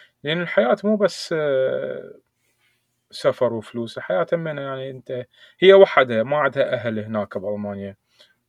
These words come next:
هي هي بالنسبة لها هو أهلها، هو اللي يعني مفروض يملي حياتها ويساندها على الأقل،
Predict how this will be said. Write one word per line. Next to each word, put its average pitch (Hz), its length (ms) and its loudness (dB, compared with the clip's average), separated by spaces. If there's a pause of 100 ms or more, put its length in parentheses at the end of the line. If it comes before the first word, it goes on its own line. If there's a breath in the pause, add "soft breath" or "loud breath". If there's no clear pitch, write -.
(160)
هي 208 340 2 (420)
هي 180 280 -2
بالنسبة 160 480 -4
لها 143 320 -6
هو 165 400 4 (800)
أهلها، 123 520 0 (240)
هو 160 340 2
اللي 120 800 -2 (140)
يعني 101 140 -8
مفروض 104 400 -10
يملي 117 260 -6
حياتها 101 480 -2
ويساندها 110 1200 -10
على 90 220 -10
الأقل، 101 320 -12